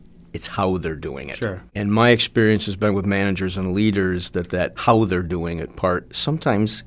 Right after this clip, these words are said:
Speaker 1: is a little bit trickier to assess.
Speaker 2: Mm.
Speaker 1: And in some cases, leaders don't want to address it, by the way.
Speaker 2: <laughs> Well, I always wonder that, too, because, it,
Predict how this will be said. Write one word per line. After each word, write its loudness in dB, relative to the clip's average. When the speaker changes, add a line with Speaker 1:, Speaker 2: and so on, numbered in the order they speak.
Speaker 1:
is -2
a 0
little 0
bit -6
trickier -2
to -2
assess. -2
Speaker 2:
Mm. 2
Speaker 1:
And -6
in -4
some 0
cases, -2
leaders 0
don't -2
want -6
to -4
address -4
it, -10
by 2
the 2
way. 6
Speaker 2:
<laughs> 0
Well, 8
I 10
always 6
wonder 6
that, 4
too, 2
because, 2
it, -2